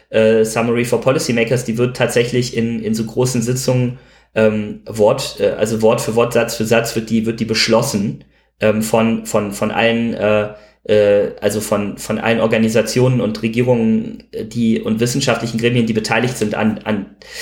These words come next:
an diesem Prozess, ja. Und das ist ein bisschen so wie bei den U N, also wie das in der, äh,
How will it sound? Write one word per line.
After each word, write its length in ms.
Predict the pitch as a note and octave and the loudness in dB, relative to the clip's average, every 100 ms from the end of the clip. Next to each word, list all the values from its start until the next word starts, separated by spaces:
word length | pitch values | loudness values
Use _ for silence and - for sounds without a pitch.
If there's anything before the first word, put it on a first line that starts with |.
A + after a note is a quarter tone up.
| - - | -12 -6
an 100 | A2+ | -2
diesem 220 | A2+ A#2 | 0 0
Prozess, 640 | A2 G#2+ - A2+ G#2 - - | 0 0 0 0 -2 -8 -8
ja. 240 | G2 G2+ F2 | -4 -4 -2
Und 260 | G#2 G2 - - - | -4 -8 -12 -20 -6
das 140 | - A2 | -2 0
ist 140 | C3+ | 0
ein 80 | B2+ | 0
bisschen 240 | D3 D3+ | 0 0
so 140 | C#3 C3 | 0 2
wie 80 | C3 | 2
bei 140 | B2+ | 2
den 200 | B2+ A#2+ | 2 0
U 120 | C3 | 0
N, 320 | - B2 C3+ C3 | 0 0 0 0
also 180 | A2 | 0
wie 80 | A2+ | 0
das 160 | B2 - | -2 -2
in 100 | A#2 | 0
der, 380 | A#2+ A2+ A2+ - | 2 2 0 2
äh, 180 | A2+ | 2